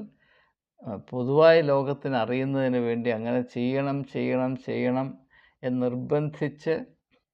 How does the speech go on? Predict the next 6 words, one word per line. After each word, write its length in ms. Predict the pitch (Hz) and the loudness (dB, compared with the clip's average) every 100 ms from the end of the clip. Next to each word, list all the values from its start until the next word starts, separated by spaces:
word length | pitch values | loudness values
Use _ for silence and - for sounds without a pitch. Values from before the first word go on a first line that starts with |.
| _ _ _ _ - | _ _ _ _ -8
ആ, 120 | 127 127 135 131 127 - | 0 2 0 -2 -6 0
ചെയ്തതാണ്. 520 | 127 143 160 143 139 | 2 2 2 2 0
പക്ഷേ 220 | 131 - 135 | -4 -6 -2
ഞാനത് 360 | 131 139 135 127 | 0 0 -2 0
കാര്യമായി 500 | 113 117 120 120 107 | 0 2 0 0 -2
എടുത്തില്ല. 400 | 104 - 101 | -4 -4 -6